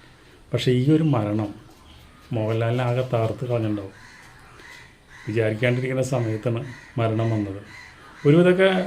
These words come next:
ഏഹ്, കുറവായിട്ട് വന്നിരിക്കുകയായിരുന്നു. അത്യാവശ്യമൊക്കെ ചില ഭക്ഷണമൊക്കെ കഴിക്കും, അത്യാവശ്യം, ഏഹ്, സംസാരിക്കില്ല, അങ്ങനെയൊക്കെ ആയിരുന്നേ. പക്ഷെ പത്ത് തൊണ്ണൂറ് വയസ്സായില്ലേ, എന്ത് ചെയ്യാൻ പറ്റും?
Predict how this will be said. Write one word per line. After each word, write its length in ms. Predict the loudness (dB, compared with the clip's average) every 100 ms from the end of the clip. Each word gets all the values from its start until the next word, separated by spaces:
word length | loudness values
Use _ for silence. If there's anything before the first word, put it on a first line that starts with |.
| -6 -4 2
ഏഹ്, 320 | 4 6 6 4 4
കുറവായിട്ട് 540 | 6 8 8 8 8 6
വന്നിരിക്കുകയായിരുന്നു. 640 | 8 6 6 6 6 2 -2
അത്യാവശ്യമൊക്കെ 520 | 2 2 4 0 0 2
ചില 100 | 4 2 2
ഭക്ഷണമൊക്കെ 400 | -2 0 -2 0 2
കഴിക്കും, 360 | 2 0 -4 -6 -10 -18 -20 -10 -4
അത്യാവശ്യം, 440 | 2 4 4 0 0 2
ഏഹ്, 240 | 4 4 2 -2
സംസാരിക്കില്ല, 640 | 0 4 4 4 0 -4 -8 -18 -16 -4
അങ്ങനെയൊക്കെ 380 | -2 0 2 2
ആയിരുന്നേ. 280 | 2 -2 -8 -14 -20 -20 -20 -20 -20 -20 -20 -20 -20 -16
പക്ഷെ 200 | -14 -12 -10
പത്ത് 160 | -8 -4
തൊണ്ണൂറ് 260 | -2 0 0
വയസ്സായില്ലേ, 600 | 0 0 2 2 -2 -10 -16 -10 -6
എന്ത് 140 | -4 -4
ചെയ്യാൻ 180 | -4 -4
പറ്റും? 240 | -6 -10